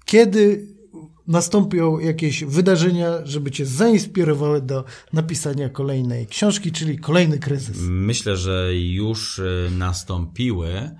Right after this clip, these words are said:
Speaker 2: e, ale z ogromnym zainteresowaniem, e, przyglądam się nadal rynkowi długu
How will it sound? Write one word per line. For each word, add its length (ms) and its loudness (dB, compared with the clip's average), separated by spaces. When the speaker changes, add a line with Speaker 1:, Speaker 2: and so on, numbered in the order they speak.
Speaker 2:
e, 600 -4
ale 400 -2
z 140 -6
ogromnym 680 -4
zainteresowaniem, 1200 -6
e, 400 -6
przyglądam 680 -6
się 540 -8
nadal 400 -6
rynkowi 400 -6
długu 440 -6